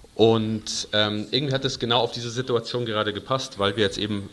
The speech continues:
dabei sind, ein neues Kapitel z-, äh, zu beginnen. Und das natürlich auch eine enorme Herausforderung für einen als Band ist, aber auch für jeden individuell. Und man trotzdem dann in dieser Phase dann eben zusammenhält und gleichzeitig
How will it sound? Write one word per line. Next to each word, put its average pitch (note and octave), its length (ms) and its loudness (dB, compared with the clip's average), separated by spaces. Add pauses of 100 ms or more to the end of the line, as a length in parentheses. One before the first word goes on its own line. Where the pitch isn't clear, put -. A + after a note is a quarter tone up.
(120)
dabei F#2+ 300 4
sind, G#2+ 300 -2
ein F#2+ 160 -2
neues G2+ 260 2
Kapitel A2 420 -2
z-, - 360 -2
äh, F#2 320 -2 (400)
zu - 120 -6
beginnen. C3 540 2 (400)
Und G#2 180 -4
das G#2+ 140 0
natürlich A2 260 0
auch G#2 120 2
eine G2+ 320 2
enorme G2+ 320 -2
Herausforderung G2 680 -2
für - 140 -6
einen F#2+ 160 -4
als E2+ 240 -4
Band G#2+ 280 0
ist, C3 120 -2
aber F#2+ 200 -2
auch F#2+ 100 -4
für G#2 100 -8
jeden F#2+ 240 -4
individuell. F#2+ 680 -2 (440)
Und G#2+ 100 -6
man G#2 140 0
trotzdem A#2+ 360 -4
dann G#2 120 0
in G#2 120 -4
dieser G2+ 400 0
Phase A2 400 -4
dann G#2 100 -6
eben A2 220 -6
zusammenhält A2 1040 -2
und G#2+ 160 -10
gleichzeitig A2+ 680 0